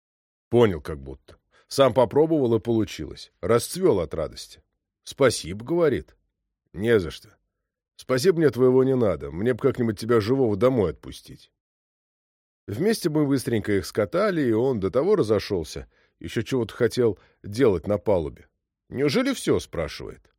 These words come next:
Я удивился. Одно дело ему показали, а в другом он опять лопух. Видит, что трюм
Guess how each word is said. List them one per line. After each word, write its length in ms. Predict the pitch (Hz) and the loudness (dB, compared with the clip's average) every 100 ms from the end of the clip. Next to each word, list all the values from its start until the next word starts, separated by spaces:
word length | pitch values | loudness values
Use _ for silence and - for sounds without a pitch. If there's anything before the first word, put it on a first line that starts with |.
| _ _ _ _ _ _ | _ _ _ _ _ _
Я 200 | - 95 | -4 -4
удивился. 640 | 85 92 92 78 69 - 71 | -2 -6 -6 -8 -10 -10 -8
Одно 240 | 69 123 | -2 -2
дело 320 | 117 104 123 | 0 0 0
ему 180 | 98 104 | 0 -2
показали, 560 | 92 - 98 78 92 117 | -4 -4 -4 -2 -2 0
а 80 | 95 | -2
в 60 | |
другом 400 | 85 92 82 85 | -2 -4 -4 -6
он 80 | 107 | -6
опять 320 | 131 226 - | -6 -6 -8
лопух. 460 | 82 - - - _ _ _ _ _ _ _ _ - | -10 -12 -20 -20 _ _ _ _ _ _ _ _ -16
Видит, 380 | 95 190 185 160 | -6 -4 -2 -4
что 220 | - 135 | 0 0
трюм 400 | - 151 190 | 2 2 2